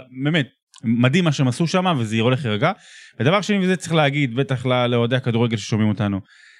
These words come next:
תראו איזה הבדל, באמת, תראו איזה הבדל בין הכדורסל לבין הטירוף שיש בכדורגל, הטירוף הלא נורמלי, אתה יודע, שהולכים למאתיים עשרים ושניים מיליון יורו, וקוטיניו, ומה שהולך לקרות ב-,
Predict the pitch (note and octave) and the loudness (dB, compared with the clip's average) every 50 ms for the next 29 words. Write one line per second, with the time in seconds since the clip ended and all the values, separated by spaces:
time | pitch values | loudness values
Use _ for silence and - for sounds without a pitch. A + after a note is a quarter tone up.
0 | _ _ _ _ - B2 D3 E3+ D3 D3 C3+ A#2 A#2 B2 A#2+ G#2+ F#2+ E2+ _ _ | _ _ _ _ -8 -4 -2 0 2 2 2 2 2 0 0 0 -2 -6 _ _
1 | _ - - G#2+ A#2 C#3 C#3+ B2 - C3 B2 C#3+ F3 F3+ E3+ D3+ C3+ C3+ C3 A#2+ | _ -12 -4 -2 0 0 0 0 -2 -2 0 0 0 0 0 0 0 0 0 0
2 | A#2 C3 C#3+ C#3 C3 B2+ A#2+ A2+ A#2+ G#2+ A2+ F#2+ - - C#3+ C3+ C3 A#2+ A2 A#2+ | 0 0 0 0 0 -2 -4 -4 -6 -6 -6 -6 -4 -2 -2 0 0 -2 -2 -4
3 | C3 B2+ B2 - - A2+ F#2+ A2 C3+ C#3+ C3 - - - _ _ _ _ _ - | -4 -6 -6 -6 -8 -6 -2 0 0 0 0 -2 -8 -20 _ _ _ _ _ -10
4 | - A#2+ A#2+ A#2+ A#2 A#2+ - - A2 G2 G#2 G#2 B2 C3+ B2+ A#2 B2 A2 A#2+ - | -6 -6 -4 -4 -6 -6 -6 -6 -6 -4 -2 0 0 0 0 -2 -4 -6 -4 -4
5 | - C#3 C#3+ E3+ D#3+ - - B2 C3 C#3+ C#3 C3+ A2+ A2 A2+ A#2+ C3 C#3 C#3 C#3 | -4 -2 -2 -4 -4 -6 -4 -4 -2 -2 -2 -2 0 0 0 2 2 2 0 0
6 | C3 B2 A#2 G#2+ - A#2 A2+ A#2+ B2+ B2+ A#2 - - B2+ A2+ A#2 - C3+ B2+ B2 | 0 -2 -2 -4 -4 -4 -2 -2 -2 -2 -2 -4 -6 -6 -6 -6 -6 -4 -4 -2
7 | A#2+ A#2 A#2 - B2 A#2+ A#2+ A#2 - B2+ B2 B2 A#2 - B2+ A#2+ A#2 A#2 A2+ A2+ | -2 -2 -2 -2 -2 -2 -4 -6 -6 -4 -4 -4 -4 -4 -6 -4 -4 -4 -4 -4
8 | A2+ A2 A2 A2 A2+ A2 A2 A2+ A2 B2+ C3 - C#3 C#3 - - C3+ B2+ B2+ B2+ | -4 -2 -2 -2 -2 -2 -2 -4 -4 -6 -8 -8 -10 -8 -4 -4 -2 -2 -2 -2
9 | B2 A#2 A2 A#2+ A#2+ B2 C3 B2+ - C3+ C3 B2+ - C3 A#2+ - B2+ C3 A#2+ A#2+ | -2 -4 -4 -4 -4 -4 -4 -4 -4 -4 -6 -6 -8 -12 -8 -6 -4 -4 -4 -6